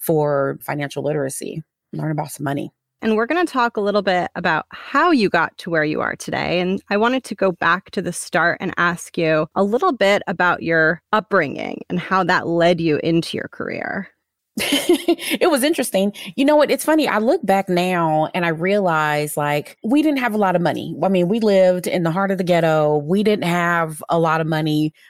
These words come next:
Speaker 1: but we had each other. And so on some level, I mean, I felt like I had everything I needed. I mean, I wasn't starving. We didn't go without clothes. We didn't go without food or anything like that.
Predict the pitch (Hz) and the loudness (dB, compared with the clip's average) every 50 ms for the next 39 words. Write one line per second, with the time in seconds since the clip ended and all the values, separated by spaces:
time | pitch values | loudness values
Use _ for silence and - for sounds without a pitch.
0 | _ - 190 185 190 208 180 180 208 247 320 320 196 160 139 135 - 170 170 165 | _ -4 -2 0 0 0 0 0 0 0 0 0 0 -2 -4 -4 -2 0 0 0
1 | 143 120 120 - - - 185 170 _ _ _ - _ _ - 208 196 196 - 220 | 0 -2 -4 -4 -4 -6 -6 -8 _ _ _ -20 _ _ -2 0 0 2 4 4
2 | 196 196 196 190 185 185 180 175 175 170 143 - - _ _ _ _ - 196 208 | 4 6 6 6 6 6 4 4 2 2 -2 -4 -8 _ _ _ _ 0 0 0
3 | 202 - - - 294 330 370 294 247 202 185 165 165 165 160 156 156 156 156 156 | 0 -2 -2 0 0 2 2 2 2 2 2 2 2 2 2 4 4 2 2 2
4 | 156 - - 180 180 180 170 165 - - 208 196 185 170 156 147 147 170 180 170 | 2 0 0 0 0 0 0 0 0 0 2 2 2 0 0 -2 0 0 2 2
5 | 165 160 165 160 - 160 147 131 127 139 151 165 160 135 139 127 - 113 - _ | 2 2 0 0 -2 -2 -2 -2 -2 -2 -2 0 0 -2 -2 -4 -6 -8 -10 _
6 | _ _ _ _ _ - _ - - 180 175 175 175 175 175 196 202 208 214 - | _ _ _ _ _ -20 _ -8 -4 -2 0 0 2 2 2 0 0 -2 -4 -4
7 | - - 196 185 185 180 175 180 180 180 175 175 175 175 180 175 165 170 160 180 | -2 0 0 2 0 0 0 0 0 0 0 0 0 0 0 0 0 0 0 0
8 | 185 185 190 185 - 190 185 185 175 160 - 180 175 180 185 185 - 180 175 180 | 0 2 0 0 0 -2 -2 -4 -4 -2 0 2 2 2 2 2 0 0 0 0
9 | 180 - - - 190 175 175 175 170 170 170 170 165 170 175 175 170 165 - 180 | -2 -2 0 0 2 2 4 4 4 2 2 0 0 -2 0 0 0 0 0 -2
10 | 165 - 170 165 170 175 170 175 170 - 160 160 165 165 165 165 165 - - - | -2 0 0 2 2 2 2 0 0 -2 -2 0 0 0 2 0 0 -2 -6 -12
11 | - - - 185 185 185 180 180 175 170 165 160 160 151 170 170 170 170 - 175 | -6 -2 0 2 2 2 2 2 2 4 2 2 2 0 0 0 -2 0 0 -2
12 | 170 170 160 160 151 156 156 - 170 165 165 170 165 | -2 0 0 0 -2 -2 -2 -2 -2 0 0 -2 -2